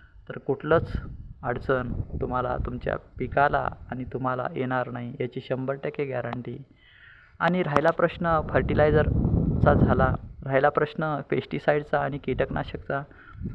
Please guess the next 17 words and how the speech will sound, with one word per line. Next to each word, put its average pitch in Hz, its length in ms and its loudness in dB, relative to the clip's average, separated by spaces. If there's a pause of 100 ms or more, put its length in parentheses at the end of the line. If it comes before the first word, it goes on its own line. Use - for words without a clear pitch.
(240)
तर 190 220 8
कीटकनाशक 190 680 2 (500)
कोण्याही 170 340 4
किडीला 170 360 4
आपण 151 280 8
मारू 131 400 4
शकत - 320 -2
नाही 135 160 -2
मित्रांनो, 123 540 -2 (240)
कोण्याही 151 300 0
किडीला 147 280 0
आपण 143 260 2
संपू 139 400 -2
शकत 143 360 -2
नाही, - 200 -4 (120)
फक्त - 280 -2
त्याचं 147 460 2